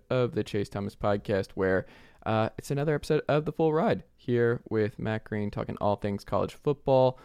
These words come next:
uh, fellow University of North Georgia alumni Matt Green,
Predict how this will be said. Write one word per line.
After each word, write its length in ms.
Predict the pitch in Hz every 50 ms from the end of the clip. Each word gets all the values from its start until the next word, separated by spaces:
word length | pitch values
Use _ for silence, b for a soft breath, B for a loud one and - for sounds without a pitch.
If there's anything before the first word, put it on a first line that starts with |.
| B B B 147 B B
uh, 180 | 95 87 -
fellow 160 | - - 113
University 480 | 107 104 110 127 113 - 107 110 - -
of 80 | 98 101
North 220 | 113 123 113 -
Georgia 260 | - 127 117 113 120
alumni 380 | 107 110 113 117 117 117 113 110
Matt 260 | 113 113 110 110 -
Green, 340 | - 120 113 113 113 113